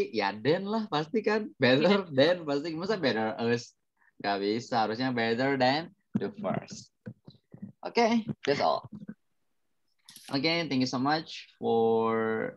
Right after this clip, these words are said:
Speaker 1: attending my class for,
Speaker 2: Saya
Speaker 1: uh, this night.
Speaker 2: ini, ini, ini.
Speaker 1: Oke. Thank you so much also for your nice attention, and I will give you another test. Nanti kakak bakal ngasih tes yang lain, oke?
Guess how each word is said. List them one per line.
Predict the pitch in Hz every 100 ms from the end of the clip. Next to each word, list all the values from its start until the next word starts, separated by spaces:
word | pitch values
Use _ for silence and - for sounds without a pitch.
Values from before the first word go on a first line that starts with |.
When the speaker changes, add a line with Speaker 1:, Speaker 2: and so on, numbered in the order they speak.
| -
Speaker 1:
attending | 113 - 117 113 110 110 113 127 - -
my | 113
class | - 113 120 135 - - -
for, | 104 104 104 104
Speaker 2:
Saya | 349 359 339 339
Speaker 1:
uh, | 349
this | 339 262
night. | 247 - - -
Speaker 2:
ini, | 320 311 - _ - -
ini, | 294 277 247
ini. |
Speaker 1:
Oke. | 240 - 285 156 - 269 277 - _ -
Thank | 135
you | 135
so | 143
much | 139 139
also | 131 135 131 143 139 135
for | 135 127
your | 127
nice | 127 127
attention, | 127 120 120 120 139
and | 135
I | 120 117
will | 117
give | 110 107 120
you | 120 120 -
another | 117 107 107
test. | - 95 - -
Nanti | 104 123 123
kakak | - 107 117 113
bakal | 110 110
ngasih | 104 107 120
tes | 110 104
yang | 98
lain, | 101 104 92
oke? | - 135 175